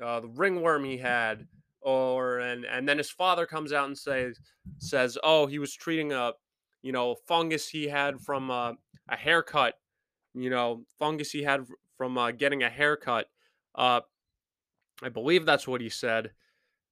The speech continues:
Uh, yeah, fungus due to a, you know, he was treating it, he was using it to treat a fungus he, he got from a haircut.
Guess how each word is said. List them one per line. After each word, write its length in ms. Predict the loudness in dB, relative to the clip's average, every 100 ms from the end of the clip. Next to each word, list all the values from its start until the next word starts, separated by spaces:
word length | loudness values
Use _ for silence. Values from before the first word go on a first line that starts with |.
| _ -8
Uh, 260 | -4 -2 -4 _ _
yeah, 260 | 2 6 4 2
fungus 400 | 2 2 0 -8
due 180 | -8 -4
to 140 | -2
a, 180 | -2 -4 -10 _
you 140 | -12 -4
know, 280 | 0 0 -4
he 120 | -10
was 100 | -10
treating 520 | -4 -2 0 -2 -2
it, 200 | -2 -4 -6 _ _ _ _
he 80 | -10
was 100 | -6
using 260 | -4 -2 -4
it 140 | -4
to 160 | -6 -8
treat 280 | -6 -4 -2
a 60 |
fungus 640 | -2 0 0 2 -2 -4 -14 _ _ _ _
he, 240 | -10 -10 -10
he 180 | -10 -4
got 340 | 4 4 4
from 160 | -2 -4
a 60 |
haircut. 540 | 2 2 2 2 0